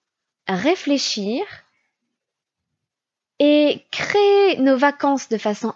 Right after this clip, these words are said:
intentionnelle, de façon à nous forger de bons souvenirs en famille. Je m'explique. Nous pourrions faire attention à deux choses en particulier pendant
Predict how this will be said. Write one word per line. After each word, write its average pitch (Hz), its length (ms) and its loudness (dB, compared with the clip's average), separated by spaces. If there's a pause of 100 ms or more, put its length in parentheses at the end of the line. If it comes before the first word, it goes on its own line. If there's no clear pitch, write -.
intentionnelle, 285 880 0 (480)
de 214 140 -4
façon 349 480 -2 (220)
à 240 100 0
nous 247 100 2
forger 233 400 -2
de 254 100 -2
bons 208 200 -2
souvenirs 214 400 -4
en 196 60 -4
famille. 180 400 -10 (380)
Je 226 140 0
m'explique. - 440 -2 (2250)
Nous 294 140 4
pourrions 349 360 2
faire 320 180 0
attention 285 500 -2
à 202 120 -4
deux 226 280 0
choses 240 300 0
en 196 80 -2
particulier 190 680 -8 (240)
pendant 196 360 -2